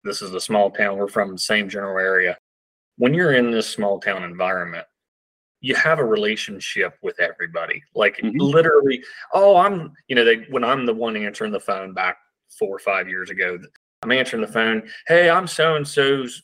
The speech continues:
Speaker 1: uncle," or "I'm, I'm
Speaker 2: Yep.
Speaker 1: so, my, my good friend so-and-so called me." And it's like,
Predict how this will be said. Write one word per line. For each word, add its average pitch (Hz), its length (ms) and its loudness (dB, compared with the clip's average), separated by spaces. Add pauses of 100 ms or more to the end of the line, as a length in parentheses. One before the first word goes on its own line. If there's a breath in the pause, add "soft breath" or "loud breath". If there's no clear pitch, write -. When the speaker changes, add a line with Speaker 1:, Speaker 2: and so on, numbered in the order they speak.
Speaker 1:
uncle," 123 420 2
or 110 200 2
"I'm, 160 320 2
I'm 165 400 -2
Speaker 2:
Yep. 110 220 4
Speaker 1:
so, 196 200 0 (260)
my, 143 200 2
my 147 160 -4
good 214 200 2
friend 190 240 -4
so-and-so 139 540 0
called 120 300 2
me." 117 80 -2
And 113 80 -2
it's - 120 -10
like, 107 120 -8